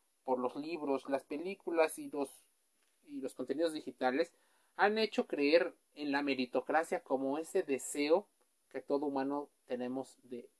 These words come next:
el menor beneficio, el, el máximo beneficio con el menor costo.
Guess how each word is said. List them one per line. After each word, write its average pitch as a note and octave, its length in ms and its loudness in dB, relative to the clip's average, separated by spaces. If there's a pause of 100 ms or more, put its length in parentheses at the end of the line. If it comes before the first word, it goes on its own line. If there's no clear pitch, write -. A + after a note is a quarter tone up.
(340)
el B2+ 160 -2
menor B2+ 320 -2
beneficio, C#3+ 640 -6 (1500)
el, C#3+ 400 2
el D#3 140 0
máximo G#3+ 320 4
beneficio D#3+ 580 2
con C3 180 -2
el A#2+ 100 -6
menor A#2+ 280 -6
costo. - 300 -16